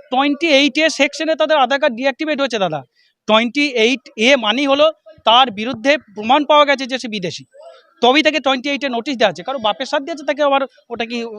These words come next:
ওপেন করে দেয়? এটা টেকনিক্যাল ফল্ট বলে আবার এটাকে বাতিল করবে। আসলে মতুয়া সমাজের মানুষরা ভীষণ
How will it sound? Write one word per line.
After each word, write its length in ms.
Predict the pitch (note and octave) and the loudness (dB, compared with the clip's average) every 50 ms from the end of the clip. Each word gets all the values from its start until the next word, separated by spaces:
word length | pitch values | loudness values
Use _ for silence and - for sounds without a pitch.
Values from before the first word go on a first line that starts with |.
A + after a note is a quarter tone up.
| G#3+ A3 | -16 -14
ওপেন 280 | A3 G3+ F#3+ C#4 C4+ B3+ | -12 -6 -2 -2 -2 0
করে 140 | D4+ D4 C#4 | -2 -2 0
দেয়? 180 | B3+ G3 D#3 - _ _ _ - | 0 0 0 -4 _ _ _ -16
এটা 160 | F#3+ F#3+ B3 | -8 -6 -6
টেকনিক্যাল 520 | A#3+ - A#3 A3+ A3 - B3+ A3+ C#4 C4+ C4 - | -4 -2 -2 -4 -4 -4 -6 -4 -4 -4 -4 -2
ফল্ট 180 | - A#3 A#3+ A3+ | 0 0 0 0
বলে 180 | B3 C#4+ C#4+ | -2 -2 0
আবার 200 | A#3+ - G#3+ A3+ | 0 2 2 0
এটাকে 200 | A3+ G#3 G#3+ A3+ | 0 -2 -6 -8
বাতিল 220 | G#3 F3+ C#3+ D3 C#3+ | -8 -8 -8 -8 -12
করবে। 520 | B2+ C3+ A#2+ A2+ _ _ _ _ _ - D#3+ | -16 -18 -20 -20 _ _ _ _ _ -20 -20
আসলে 300 | F#3 F#3+ - A#3+ C4 C4 | -18 -10 -8 -6 -6 -4
মতুয়া 400 | B3+ A3 G#3+ G3+ - B3+ B3+ B3+ | -6 -6 -8 -6 -4 -2 -2 -2
সমাজের 380 | - - A#3 B3 B3 B3 C4 B3 | -2 -2 -2 -2 0 0 0 0
মানুষরা 440 | G#3+ G3+ G#3 B3 A#3 - - C#4 | 0 -2 -2 -4 -8 -8 -6 -8
ভীষণ 480 | A#3+ E3+ D3 E3+ F#3 - B3+ C4 C4+ C4+ | -6 -8 -10 -12 -8 -6 -6 -6 -6 -6